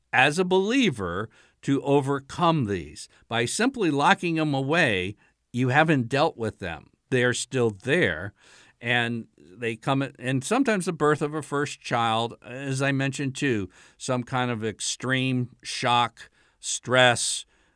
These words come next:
uh, death of a loved one, whatever can,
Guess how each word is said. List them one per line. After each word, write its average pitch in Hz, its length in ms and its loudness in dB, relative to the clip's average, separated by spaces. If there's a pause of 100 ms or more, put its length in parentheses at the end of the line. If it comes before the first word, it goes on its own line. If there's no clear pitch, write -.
uh, 92 240 -2 (260)
death 123 260 2
of 117 120 -6
a 120 60 0
loved 117 300 -2
one, 113 280 -2
whatever 113 640 2 (240)
can, 110 300 -2